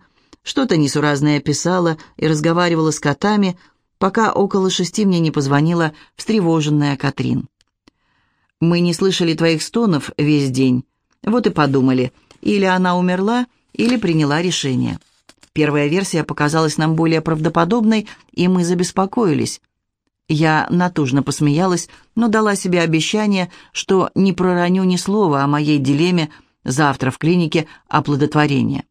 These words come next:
Что мне, наверное, удалось бы, если бы Катрин не подняла тему сама. И теперь я снова грызла себя, а она рядом со мной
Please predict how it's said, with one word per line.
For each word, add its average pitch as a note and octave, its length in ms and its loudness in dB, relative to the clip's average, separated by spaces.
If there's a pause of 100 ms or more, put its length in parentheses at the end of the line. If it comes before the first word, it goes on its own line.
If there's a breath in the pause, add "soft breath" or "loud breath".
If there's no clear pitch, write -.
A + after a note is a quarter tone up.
(340)
Что - 220 -2
мне, C#3+ 160 4
наверное, C#3+ 540 2
удалось D#3+ 520 0
бы, C3 180 0 (220 soft breath)
если C#3 260 0
бы C#3 120 2
Катрин D3 380 2
не D3 80 2
подняла C#3 460 0
тему C#3 260 0
сама. D3+ 460 -2 (340)
И - 100 -4
теперь D3 300 0
я D3 120 2
снова F3+ 360 0
грызла E3 420 0
себя, C3 380 -2 (340 soft breath)
а C#3 200 2
она F3+ 240 0
рядом C#3+ 260 0
со C#3 160 -2
мной C#3 320 0